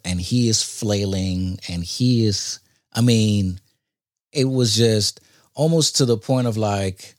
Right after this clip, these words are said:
when you see scary movies and, and, and someone is demon possessed, like, that's what he looked like. And so I have a good friend of mine, uh, who I met through podcasting. His name is Travis.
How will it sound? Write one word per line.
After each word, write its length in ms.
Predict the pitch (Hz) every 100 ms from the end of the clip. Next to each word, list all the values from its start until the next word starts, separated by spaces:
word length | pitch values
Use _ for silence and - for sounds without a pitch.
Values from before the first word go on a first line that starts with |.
| _ _ _ -
when 160 | 113
you 80 | 123
see 400 | - 139 131 120
scary 420 | - - 131 127
movies 560 | 120 120 113 117 117 101
and, 220 | 95 92
and, 360 | 82 92 92 90
and 140 | 92
someone 380 | - 117 113 104
is 180 | 95 87
demon 380 | 113 117 110
possessed, 580 | 104 110 101 101 98 -
like, 420 | 101 92 92 - -
that's 540 | - 87 85 123 123
what 240 | 110 98 90
he 160 | -
looked 260 | 101 95 87
like. 260 | 78 - - - - _ _ _ _ _ - _ _ -
And 120 | 120
so 200 | - 120
I 220 | - 123
have 220 | 127 156
a 40 | 131
good 240 | 104 151
friend 300 | - 143 127
of 100 | 113
mine, 400 | 98 85 85 101 -
uh, 300 | 92 87 87
who 180 | 87 107
I 100 | 95
met 340 | 92 98 98 92
through 280 | - 95
podcasting. 760 | 90 101 92 - 85 - 87 78
His 180 | 87 90
name 160 | 92
is 140 | 85 -
Travis. 760 | - 87 78 78 78 - -